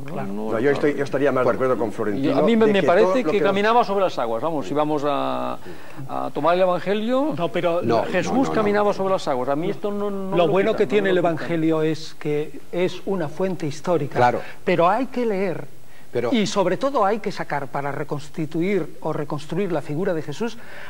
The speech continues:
Speaker 2: aquellos datos que los evangelios, precisamente los evangelistas, porque eran personajes honestos, recogen incluso, aunque a la imagen de ese Jesús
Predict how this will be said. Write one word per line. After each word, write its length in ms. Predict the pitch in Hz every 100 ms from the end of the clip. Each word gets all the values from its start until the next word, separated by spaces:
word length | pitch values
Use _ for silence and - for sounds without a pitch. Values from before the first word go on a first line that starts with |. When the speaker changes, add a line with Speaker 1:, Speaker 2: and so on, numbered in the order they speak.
| -
Speaker 2:
aquellos 560 | 151 - 269 247 180
datos 360 | 180 233 233 214
que 120 | 202
los 200 | 165 151
evangelios, 560 | 147 139 - 226 180 143 - -
precisamente 580 | 190 196 277 254 233 214
los 160 | 170 156
evangelistas, 500 | 120 - 240 - 127
porque 260 | 160 -
eran 200 | 269 233
personajes 680 | 208 202 - 202 202 214 214 - -
honestos, 720 | 175 156 269 - - - 240 - - - - - - -
recogen 720 | - 185 170 285 - 233 190 - -
incluso, 640 | 262 220 196 240 202 185 208 - -
aunque 680 | - 170 175 170 165 180 175
a 120 | 175 160
la 160 | 151
imagen 560 | 156 151 254 233 202 170
de 80 | 202
ese 140 | 170
Jesús 380 | 151 165 165